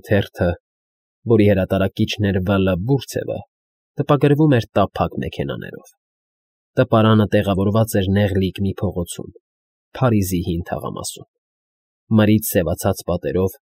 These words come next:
և ցանցապատ փոշոտ լուսամուտներով մի շենքում։ Առաստաղի սարտոստայնը, գազալապտերները և աղյուսե հատակին յուղակեղտ կաթեցնող մեքենաները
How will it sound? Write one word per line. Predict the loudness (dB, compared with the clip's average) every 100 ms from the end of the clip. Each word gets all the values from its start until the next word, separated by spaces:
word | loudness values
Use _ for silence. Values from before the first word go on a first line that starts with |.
| _
և | -2 -2
ցանցապատ | -2 -2 -2 -4 -4 -4 -4 -4
փոշոտ | -6 -2 -4 -2
լուսամուտներով | -6 -4 -4 -4 -6 -6 -6 -8
մի | -8
շենքում։ | -8 -10 -18 -20 -20 _ _ _ _ _ _ _ _ _ -2
Առաստաղի | 2 2 2 0 0 0
սարտոստայնը, | 0 -2 -2 -6 -2 2 2 2 0 -4 _ _ _
գազալապտերները | 0 2 4 2 2 0 -2 0 0 2 0
և | -2 -4 -2
աղյուսե | -2 0 -2 2 2
հատակին | 2 0 -2 0 0 2
յուղակեղտ | 0 0 -4 0 0 0 -2 -4
կաթեցնող | -2 0 -2 0 -2 0
մեքենաները | -2 -2 -2 0 0 0 -2